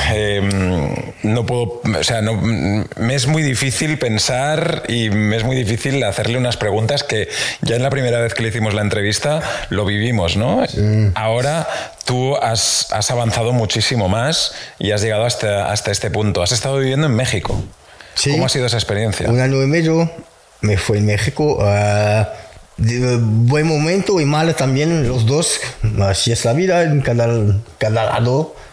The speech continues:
Speaker 2: es así, pero no, es una buena esperanza que me, me hace más maduro y más fuerte también, porque me fui solo allá,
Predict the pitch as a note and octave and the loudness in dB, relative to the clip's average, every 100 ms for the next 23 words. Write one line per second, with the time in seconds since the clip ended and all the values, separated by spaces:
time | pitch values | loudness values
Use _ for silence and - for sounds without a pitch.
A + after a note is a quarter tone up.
0 | - - - - - F2 - F#2 B2+ E3 | -18 -18 -18 -16 -4 -2 0 0 0 -2
1 | E3+ A2 G#2+ A2 A2 A2 A#2+ - - - | 0 0 2 2 2 2 2 -2 -6 -18
2 | - - - A2 A#2+ A#2+ C3+ C3 - A#2 | -20 -10 -4 0 2 2 2 0 0 2
3 | A2+ C3 B2+ - G2+ G2+ G2+ G2+ F#2 - | 2 2 0 0 2 2 2 2 0 -4
4 | - - - - - - - - - - | -20 -20 -20 -20 -18 -14 -14 -14 -20 -6
5 | - G#2 F#2+ G#2 G#2+ G2 A2 G#2+ B2 C3 | 0 2 2 2 2 2 2 4 2 2
6 | C3 C3 B2+ B2 - - - G2+ F#2+ - | 2 4 4 2 -2 -8 -2 0 0 0
7 | - C#3 B2 G#2+ G2+ G2+ A2 A2+ A2 - | 0 0 0 0 0 2 2 0 -2 -14
8 | - - - - - G#2 G2+ F#2 A2 G#2 | -20 -20 -14 -6 -2 2 2 2 0 0
9 | - A#2 A#2 A#2+ A#2+ A2 A2 B2 B2+ A#2+ | 2 2 2 2 4 4 4 4 2 -2